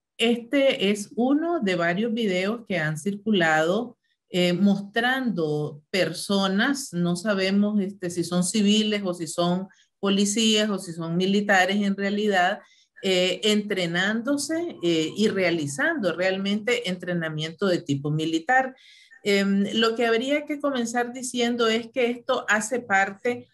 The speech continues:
de la política de represión que el gobierno de los Ortega Murillo ha impuesto sobre la sociedad nicaragüense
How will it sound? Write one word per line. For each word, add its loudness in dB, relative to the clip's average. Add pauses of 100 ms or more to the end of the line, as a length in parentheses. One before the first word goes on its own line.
(240)
de 2
la 0
política 0
de -4
represión -2
que 0
el -2
gobierno 0
de -6
los -10
Ortega 2
Murillo 4
ha 2
impuesto -2
sobre -2
la -2
sociedad 0
nicaragüense 0